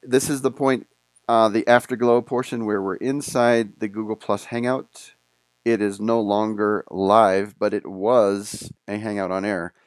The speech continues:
So you'll note here in the upper left corner, it says off air. That's sort of your cue that you can talk with your guests, talk about what just happened,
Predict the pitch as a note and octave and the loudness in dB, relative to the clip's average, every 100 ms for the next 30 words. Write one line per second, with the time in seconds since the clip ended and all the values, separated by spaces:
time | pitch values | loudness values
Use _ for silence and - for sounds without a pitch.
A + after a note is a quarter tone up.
0 | _ _ - G#2+ G2+ G#2+ A2 A2 G2+ F#2+ | _ _ -8 -4 -2 0 -2 -2 -4 -4
1 | F#2+ G#2 F#2+ F2+ - A#2 G2+ F#2+ G2 - | -4 -4 -4 -6 -8 -6 -6 -6 -8 -6
2 | G2+ F#2 - F2+ E2+ - E2 C#2 - _ | -6 -6 -6 -8 -8 -10 -12 -12 -14 _
3 | _ _ _ _ _ _ _ _ _ G2 | _ _ _ _ _ _ _ _ _ -2
4 | F#2+ - - - _ - G#2+ F#2+ F2 F2+ | -2 -6 -12 -12 _ -6 -6 -4 -8 -12
5 | - - A2 G2+ F#2+ E2 G2+ - F#2 - | -12 -2 0 0 -2 -6 -8 -8 -10 -2
6 | G#2+ - G2+ F#2 E2 G2+ F#2+ - - G#2+ | -2 -2 -8 -6 0 0 -2 -12 -6 -6
7 | F#2+ G2 E2+ G2 F2+ - A#2 A2+ G#2+ G#2 | -4 -6 -4 -6 -8 -4 -4 -4 -8 -10